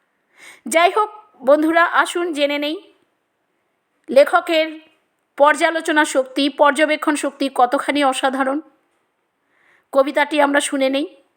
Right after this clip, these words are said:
আসমানিরে দেখতে যদি তোমরা সবে চাও, রহিমদ্দির ছোট্ট বাড়ি রসুলপুরে যাও। বাড়ি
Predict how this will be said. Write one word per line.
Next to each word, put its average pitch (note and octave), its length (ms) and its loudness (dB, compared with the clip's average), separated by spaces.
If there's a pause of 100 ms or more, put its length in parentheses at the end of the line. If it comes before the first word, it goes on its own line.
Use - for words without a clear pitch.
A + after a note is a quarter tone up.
(1500)
আসমানিরে G#4 920 0
দেখতে E4+ 520 0
যদি D4+ 360 2 (460)
তোমরা G4 440 4
সবে B3+ 340 -2
চাও, A#3+ 460 0 (960)
রহিমদ্দির E4 960 4 (100)
ছোট্ট - 440 2
বাড়ি D4 460 2 (420)
রসুলপুরে C#4+ 920 2
যাও। F3+ 340 -4 (960)
বাড়ি C4 460 0